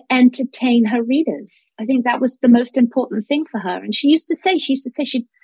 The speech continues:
turn on the television and see the news and see these awful things happening in the world. And she just wanted to give this escapism to her reader, to take them to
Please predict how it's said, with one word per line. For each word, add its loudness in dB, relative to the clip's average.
turn 0
on 2
the 2
television -2
and -2
see -2
the -2
news 4
and -6
see -4
these -6
awful -2
things -2
happening -4
in -6
the -6
world. -6
And -8
she -6
just -6
wanted -4
to -10
give -2
this -4
escapism 2
to 0
her -2
reader, 2
to -20
take -2
them 0
to 0